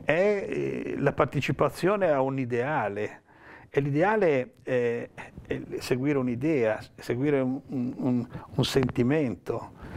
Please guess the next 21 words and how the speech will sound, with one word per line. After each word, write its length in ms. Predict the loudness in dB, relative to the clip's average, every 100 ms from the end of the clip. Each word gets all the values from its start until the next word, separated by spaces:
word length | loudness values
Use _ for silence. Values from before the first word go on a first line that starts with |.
| -12 -8
eh, 560 | 2 4 4 4 2 -2 -10 -12 -14 -16 _ -20 _ _ _ -10 0
e 120 | 2
la 100 | 2
solidarietà, 680 | 4 4 6 4 2 2 2
l'inclusione, 1000 | 0 -4 -4 -2 2 2 0 -4 -10 -12 -20 -20 -20 -20 -20 0
il 160 | 2 4
rispetto 600 | 4 2 2 0 2 2
degli 260 | 2 2
altri, 560 | 2 2 -2 -8 -10 -10 -12 -10
che 140 | -2
io 160 | 2 2
ho 40 |
trovato 460 | 2 0 0 0 -4
in 100 | -10
un 100 | -8
certo 280 | -8 -8 -8
periodo 320 | -6 -4 -6
storico, 500 | -4 0 0 -2 -6
in 240 | -6 -6 -2
quel 180 | -2
momento, 720 | -2 -6 -8 -10 -12 -12 -10